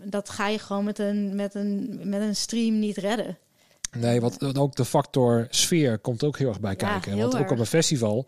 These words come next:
Speaker 2: ja, het is vrij lastig om bijvoorbeeld een sfeer te creëren. Hè, dus, eh,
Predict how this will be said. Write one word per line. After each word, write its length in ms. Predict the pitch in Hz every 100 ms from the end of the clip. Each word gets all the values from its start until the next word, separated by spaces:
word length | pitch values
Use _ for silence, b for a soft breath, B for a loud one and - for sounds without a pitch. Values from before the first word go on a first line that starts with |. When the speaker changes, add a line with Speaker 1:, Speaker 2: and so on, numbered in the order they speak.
| B B B B B
Speaker 2:
ja, 160 | 123 117
het 180 | 143 151
is 120 | -
vrij 220 | 151 135
lastig 420 | 143 196 - -
om 140 | 139 135
bijvoorbeeld 380 | 120 113 117
een 140 | 135 127
sfeer 380 | - - 202 180
te 100 | 135
creëren. 560 | 107 107 98 90 90 107 143
Hè, 160 | 127 147
dus, 240 | 131 -
eh, 200 | 131 120